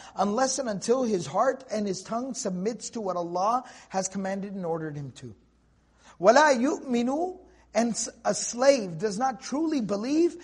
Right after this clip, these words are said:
حتى يأمن, يأمن جاره بوائقه, until his neighbor is safe from his bawa'iq.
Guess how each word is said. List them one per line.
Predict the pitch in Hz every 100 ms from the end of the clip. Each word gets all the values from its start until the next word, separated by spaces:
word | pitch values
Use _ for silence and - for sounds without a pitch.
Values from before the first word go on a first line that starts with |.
| - -
حتى | - 233 262 240 220
يأمن, | 247 254 240 220 233 285 339 - - _ -
يأمن | 190 269 240 220 285 277 170
جاره | 247 254 202 226 277 294 320 208
بوائقه, | 202 226 208 208 - 185 147 131 - - _ _ _ - _
until | 226 226 247 285 320 330
his | 214 240 185
neighbor | 196 233 240 294
is | - 208 -
safe | - - - 277 302
from | - 226 202
his | 202 269 190
bawa'iq. | 160 196 208 202 202